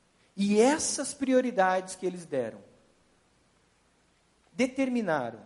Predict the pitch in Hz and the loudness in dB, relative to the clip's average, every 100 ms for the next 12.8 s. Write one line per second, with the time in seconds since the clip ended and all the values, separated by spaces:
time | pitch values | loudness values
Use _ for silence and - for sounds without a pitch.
0 | - _ _ _ _ _ _ _ - - | -20 _ _ _ _ _ _ _ -14 -10
1 | - - 285 311 285 220 175 180 262 285 | -10 -10 -4 -4 -4 -6 -4 -2 -2 -2
2 | 247 196 190 - 247 262 262 190 - 156 | -6 -6 -12 -10 -8 -6 -8 -8 -8 -8
3 | 151 - 151 _ _ _ _ 170 175 - | -10 -14 -20 _ _ _ _ -8 -8 -6
4 | 165 160 156 147 139 170 196 220 214 180 | -4 -4 -6 -8 -4 -2 -2 -2 -10 -12
5 | 170 156 139 120 110 - _ _ _ 160 | -14 -14 -14 -16 -18 -20 _ _ _ -14
6 | 156 156 147 165 156 - 151 151 - 123 | -12 -4 -2 -2 -6 -10 -12 -12 -8 -6
7 | 117 127 - _ _ _ _ _ - 202 | -6 -6 -8 _ _ _ _ _ -6 -4
8 | 214 208 - 185 233 277 330 320 226 208 | -4 -6 -4 -2 0 0 -2 -4 -6 -8
9 | 190 175 165 151 151 143 - _ _ - | -10 -10 -10 -10 -14 -14 -16 _ _ -12
10 | 180 180 175 170 185 220 - - 185 160 | -10 -10 -6 -2 -2 -4 -10 -12 -8 -10
11 | - 170 - - 180 170 170 - 196 339 | -8 -12 -10 -8 -4 -4 -6 -6 -2 -2
12 | - 226 220 170 135 135 147 196 | 2 4 4 4 2 0 -4 -10